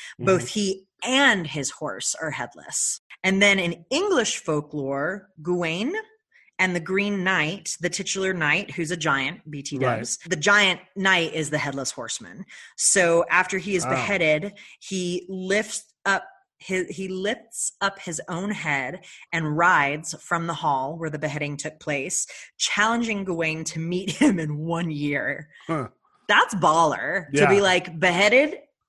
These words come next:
Speaker 1: I'll take my head. I'll see you in a year."
Speaker 2: <laughs> You just
Speaker 1: Yeah.
Speaker 2: wait.
Speaker 1: You just wait. There, uh, okay, so now we move on to American folklore. There is a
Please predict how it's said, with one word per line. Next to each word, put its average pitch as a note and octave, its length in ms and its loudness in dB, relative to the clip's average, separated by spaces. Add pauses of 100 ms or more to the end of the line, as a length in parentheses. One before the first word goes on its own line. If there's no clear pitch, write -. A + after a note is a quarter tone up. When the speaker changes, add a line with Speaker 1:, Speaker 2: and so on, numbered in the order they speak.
(180)
Speaker 1:
I'll E3+ 140 6
take F#3 260 -2
my E3+ 120 4
head. G#3+ 460 4 (360)
I'll C#3+ 80 -2
see - 240 0
you D#3 60 -2
in E3+ 80 -4
a F3+ 40 0
year." D3 480 -6
Speaker 2:
<laughs> F#3 720 0 (880)
You C3+ 140 -2
just C#3+ 220 -2
Speaker 1:
Yeah. B2+ 220 0
Speaker 2:
wait. - 220 -16 (580)
Speaker 1:
You G3 240 0
just A#3 280 0
wait. E3 800 -2 (440)
There, C#4+ 640 6
uh, G#3+ 300 6
okay, G#3 180 2
so G#3 160 2
now A3+ 100 4
we A#3+ 60 0
move A#3 200 0
on G#3 100 2
to F#3 100 2
American E3 480 0
folklore. B2 680 -8
There A#3 340 4
is C#4 640 0 (160)
a E3+ 480 0